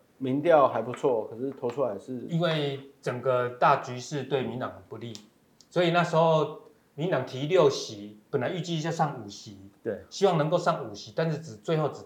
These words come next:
Speaker 2: 拿到三席，加一席是彭佳颖是那时候用无党籍的去选的，所以是三加一而已。
Speaker 1: 哦，他本来是无党籍。
Speaker 2: 对，他上一届是用无党籍去选的。
Speaker 1: 哦，他公公我很熟啦，郑金龙嘛。
Speaker 3: 对，对，对，
Speaker 2: <laughs> 对，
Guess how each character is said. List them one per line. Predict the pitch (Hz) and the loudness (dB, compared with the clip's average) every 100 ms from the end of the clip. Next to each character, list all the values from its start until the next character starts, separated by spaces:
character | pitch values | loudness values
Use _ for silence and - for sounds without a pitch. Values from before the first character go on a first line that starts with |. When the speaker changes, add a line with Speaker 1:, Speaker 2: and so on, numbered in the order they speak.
| - _ | -20 _
Speaker 2:
拿 | 113 127 | -4 0
到 | 135 | -2
三 | - 131 139 | 0 0 0
席， | 131 - - _ _ | -6 -16 -20 _ _
加 | - 180 | 2 4
一 | 208 | 2
席 | 147 117 | 0 -8
是 | - 160 | -6 -4
彭 | 151 127 | -4 -4
佳 | 135 143 | 0 0
颖 | 117 | 0
是 | - | -4
那 | 139 | -4
时 | 127 | -2
候 | 131 | -4
用 | 147 127 | -4 -6
无 | 104 | -4
党 | 110 95 | -6 -6
籍 | - 92 | -14 -20
的 | |
去 | - 120 | -16 -16
选 | - - - | -16 -20 -20
的， | - _ _ - - | -20 _ _ -20 -6
所 | 160 | -2
以 | 156 | -2
是 | 160 151 | -2 -6
三 | - 135 135 | -2 -2 0
加 | 131 123 127 | 2 2 0
一 | - 131 156 | -4 -2 -2
而 | 120 120 | 0 6
已。 | |
Speaker 1:
哦， | |
他 | 202 | 8
本 | - 139 | 8 6
来 | 131 | 6
是 | 185 | 6
无 | 147 | 6
党 | 135 98 | 4 2
籍。 | 98 | 2
Speaker 2:
对， | 175 151 | 6 8
他 | 151 165 | 6 2
上 | 170 170 147 | 4 4 4
一 | |
届 | 165 | 0
是 | 147 160 | 0 4
用 | 156 | 4
无 | |
党 | 196 | 8
籍 | 214 | 10
去 | |
选 | |
的。 | 214 | 12
Speaker 1:
哦， | |
他 | |
公 | |
公 | 208 | 12
我 | 190 | 12
很 | 170 | 10
熟 | 143 131 123 | 6 6 8
啦， | 123 | 6
郑 | - 175 | 4 2
金 | 165 | 2
龙 | 160 123 | 4 2
嘛。 | 101 101 | 2 2
Speaker 3:
对， | 113 | 4
对， | 123 117 | 8 6
对， | 120 113 | 8 6
Speaker 2:
<laughs> | |
对， | 151 | 8